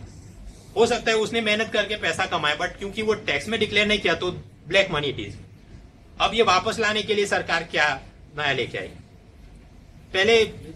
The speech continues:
चलता था voluntary disclosure of black money, तो ये अपना दो हज़ार सोलह budget में लेके आए, income disclosure scheme for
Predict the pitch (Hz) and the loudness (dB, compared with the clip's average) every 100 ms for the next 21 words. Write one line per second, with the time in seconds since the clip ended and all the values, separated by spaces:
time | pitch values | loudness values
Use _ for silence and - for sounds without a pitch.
0 | - - 190 190 202 202 214 151 165 196 | -14 -4 -2 0 0 2 0 0 0 0
1 | 196 180 196 180 - 165 - 175 175 170 | -2 -2 -2 -6 -12 -12 -6 -2 0 2
2 | 151 - - - - - - 147 151 160 | 2 0 -10 -12 -14 -16 -2 0 4 4
3 | 147 123 101 98 - - - - 180 214 | 2 -2 -8 -10 -18 -20 -16 -4 0 2
4 | 214 214 202 208 208 208 202 185 202 196 | 2 0 -2 2 4 2 0 -2 0 0
5 | 202 190 196 175 170 170 180 165 165 202 | 0 0 -2 -2 0 -2 -2 -8 -4 -2
6 | 208 170 165 170 170 190 - 175 175 165 | -2 -6 -6 -2 0 0 -2 -6 0 0